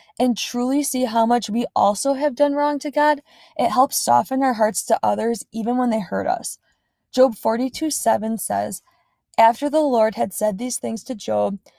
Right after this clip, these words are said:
he said to Eliphaz the Temanite, 'I am angry with you and your two friends because you have not spoken the truth about me as my servant Job has.'"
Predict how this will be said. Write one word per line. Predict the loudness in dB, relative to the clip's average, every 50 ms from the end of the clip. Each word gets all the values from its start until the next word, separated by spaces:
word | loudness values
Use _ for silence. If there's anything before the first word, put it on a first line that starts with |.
| _ _ _ _ _ _ _
he | -4 -4
said | 0 4 6 6 6 6
to | 4 2 4
Eliphaz | 4 4 4 4 2 2 4 6 6 6 6 4 0 -6
the | -8 -8
Temanite, | -6 -6 -6 -6 -4 -6 -6 -6 -4 -6 -6 -8 -10 _ _ _ _ 2
'I | 2
am | 4 4 2 0 -4 -8
angry | -8 -8 -6 -6 -6 -2 -2
with | -2 -2 -2 -4 -4
you | -4 -4
and | -2 -4
your | -4 -6
two | -8 -10 -10 -10
friends | -8 -6 -4 -4 -4 -4 -6 -8
because | -10 -8 -6 -6 -6 -4
you | -4 -6
have | -4 -4
not | -4 -4 -2 -2 -2 -2 -4
spoken | -6 -4 -2 -2 -2 -2 -4 -4 -4
the | -4 -6
truth | -6 -8 -8 -6 -6 -4
about | -2 0 2 2 2 0
me | -2 -6 -6 -6 -8 -10 _ _ _ _ _ _
as | -4 -2 0
my | -2 -2
servant | -2 -2 -4 -2 -2 -2 -2 -2
Job | -2 -2 -2 -2 -2
has.'" | -4 -4 -4 -4 -6 -10 -12